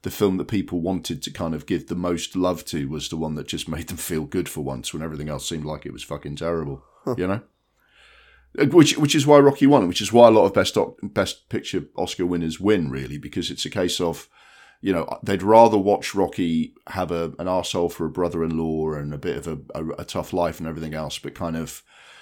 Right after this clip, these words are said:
Speaker 1: make you feel good at the end. Where, as opposed to Network, which just says, "Yeah, this is all fucked and it's only gonna get more fucked." I don't want to spoil the ending, but it's just kind of,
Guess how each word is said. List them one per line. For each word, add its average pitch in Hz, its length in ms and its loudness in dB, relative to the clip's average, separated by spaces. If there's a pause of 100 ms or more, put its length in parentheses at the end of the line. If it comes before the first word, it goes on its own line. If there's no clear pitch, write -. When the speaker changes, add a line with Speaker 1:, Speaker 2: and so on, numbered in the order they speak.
(140)
Speaker 1:
make 95 280 -4
you 92 60 -6
feel 98 220 2
good 98 180 0
at 110 100 0
the 107 140 2
end. 127 260 0 (300)
Where, 101 240 2
as 101 120 -4
opposed 101 300 0
to 92 40 -2
Network, 90 420 -2
which 78 140 -12
just - 160 -4
says, 82 240 -6
"Yeah, 76 160 -2
this 69 140 -12
is 76 120 -8
all 80 100 -8
fucked - 340 -4
and 78 100 -10
it's 80 140 -8
only 87 160 -8
gonna 82 160 -8
get 80 180 -6
more 82 180 -8
fucked." - 320 -8
I 90 40 -10
don't 90 140 -2
want - 100 -6
to - 20 -4
spoil 95 240 0
the 80 140 -2
ending, 76 320 -2
but 76 160 -6
it's 69 100 -6
just - 160 -6
kind 82 180 -2
of, - 120 -6